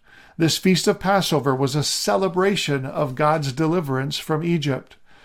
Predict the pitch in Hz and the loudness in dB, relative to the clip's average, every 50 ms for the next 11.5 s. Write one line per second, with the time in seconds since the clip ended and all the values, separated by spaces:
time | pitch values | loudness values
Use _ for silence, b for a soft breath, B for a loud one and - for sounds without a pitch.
0 | b b b b b b b 165 170 165 175 185 180 - - 208 233 254 - - | b b b b b b b 2 4 4 4 2 2 2 2 2 2 2 0 0
1 | 160 151 147 151 - - - - 196 226 240 202 - - 151 143 139 135 139 147 | 0 0 0 -2 -4 -10 -8 -4 0 0 0 0 0 -2 -2 -2 0 0 -2 -2
2 | 143 143 160 139 123 151 139 135 - 156 147 143 160 196 196 175 131 135 147 135 | -2 -2 -4 -4 -2 -4 -4 -4 -4 -6 -6 -4 -2 -2 0 0 -2 -4 -8 -10
3 | - - - - _ _ b b b b b b b b b b b - 185 202 | -12 -16 -18 -20 _ _ b b b b b b b b b b b 0 2 2
4 | 208 208 - 214 185 165 143 131 131 131 123 - - - - b b b b b | 2 2 2 4 4 4 4 2 0 -2 -4 -6 -8 -12 -14 b b b b b
5 | b b - 160 156 151 147 151 151 151 151 139 - b b b b b b b | b b 6 6 6 6 6 4 2 0 -2 -6 -10 b b b b b b b
6 | - 143 151 156 127 - - 139 135 120 135 139 127 127 - - 190 131 131 131 | -4 -2 -2 -2 -2 -2 0 0 0 0 -2 -4 -6 -6 -6 -6 -4 -2 0 0
7 | 127 120 113 110 117 143 - - _ _ _ _ _ _ _ _ _ _ - - | 0 0 -2 -4 -6 -10 -14 -20 _ _ _ _ _ _ _ _ _ _ -2 2
8 | 180 180 185 208 226 - - - 190 180 - - - 202 196 208 214 208 175 151 | 4 6 6 6 6 6 4 4 4 4 2 2 4 4 6 6 6 4 4 2
9 | 160 165 147 - - 175 170 170 180 170 147 131 123 117 135 127 - 131 147 151 | 2 2 2 0 0 0 2 4 4 6 4 4 2 2 0 -2 0 0 0 2
10 | 139 120 - 156 139 - - 151 143 139 135 - 135 131 131 123 - - - - | 0 0 -2 -2 -2 0 2 2 2 0 0 -2 -4 -6 -6 -8 -12 -12 -8 -2
11 | 147 143 139 147 - 127 143 135 135 135 | 0 2 2 2 0 0 0 0 0 0